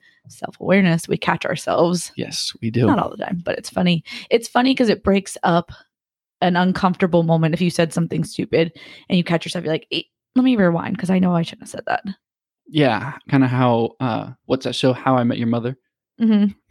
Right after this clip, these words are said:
Speaker 1: Oh, yeah, don't they do pause?
Speaker 2: How Lily and, uh, what's his name?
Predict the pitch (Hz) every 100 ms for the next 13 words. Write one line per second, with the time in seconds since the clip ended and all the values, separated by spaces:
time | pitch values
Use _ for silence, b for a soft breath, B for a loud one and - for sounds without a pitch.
0 | B B B 247 240 214 226 240 220 220
1 | 170 175 202 127 120 110 - 131 127 123
2 | 123 120 117 117 113 - 131 120 - 135
3 | 135 139 143 139 139